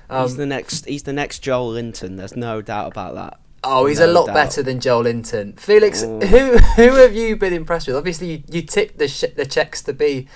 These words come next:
Speaker 2: someone to be contended with, and they, they didn't really let you down. They're through to the next round, and they look exciting.
Speaker 1: No, I was, I was pleased after the first game against Scotland, 'cause I thought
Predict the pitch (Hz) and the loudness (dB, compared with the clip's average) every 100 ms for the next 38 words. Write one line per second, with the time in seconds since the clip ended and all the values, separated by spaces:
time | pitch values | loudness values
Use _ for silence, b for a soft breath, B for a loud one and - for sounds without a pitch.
0 | B B B - 156 147 135 135 131 123 | B B B -8 -6 -6 -8 -6 -6 -6
1 | 147 147 107 110 131 139 139 135 143 190 | -6 -6 -6 -8 -8 -10 -10 -10 -10 -12
2 | 120 165 - 139 - 120 160 170 110 107 | -8 -8 -6 -8 -8 -8 -8 -8 -10 -10
3 | 147 135 - 131 - 127 139 156 147 139 | -10 -10 -10 -12 -12 -12 -12 -10 -12 -12
4 | 139 143 165 - - - 180 190 - - | -12 -8 -10 -10 -16 -12 -10 -10 -14 -18
5 | - - - 170 139 139 143 147 - 143 | -20 -20 -8 -4 0 0 -2 -8 -8 -10
6 | 131 - 160 156 107 92 - - 120 120 | -10 -16 -14 -12 -14 -16 -20 -16 -16 -14
7 | 123 113 - 123 113 - 104 95 95 - | -18 -18 -14 -14 -12 -14 -14 -14 -16 -16
8 | - - - 95 - 120 123 123 101 | -14 -14 -16 -18 -8 -8 -8 -14 -14